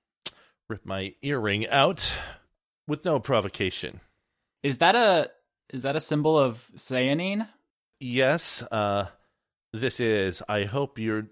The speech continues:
Speaker 1: not planning on ripping it out of my ear as well.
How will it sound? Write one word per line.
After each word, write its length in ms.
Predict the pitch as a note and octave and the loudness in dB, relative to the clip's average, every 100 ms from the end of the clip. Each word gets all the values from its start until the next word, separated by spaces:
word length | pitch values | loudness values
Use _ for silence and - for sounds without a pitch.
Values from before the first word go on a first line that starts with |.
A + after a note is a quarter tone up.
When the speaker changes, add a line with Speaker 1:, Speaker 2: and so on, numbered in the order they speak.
| _ | _
Speaker 1:
not 220 | A#2+ A#2 - | -6 -6 -6
planning 440 | - B2+ G#2+ G#2 | -6 -2 -2 -2
on 180 | G#2 G2+ | -2 -2
ripping 300 | G2+ - G#2 | -4 -4 -4
it 120 | G2 | -2
out 140 | G2 G2+ | -2 -2
of 60 | |
my 180 | F#2+ F#2+ | -2 -4
ear 320 | F#2 G#2+ F2+ | -4 -2 -2
as 180 | F2 F2+ | -4 -6
well. 500 | F2+ A#2 F#2 D#2 F#2+ | -4 0 0 -2 -8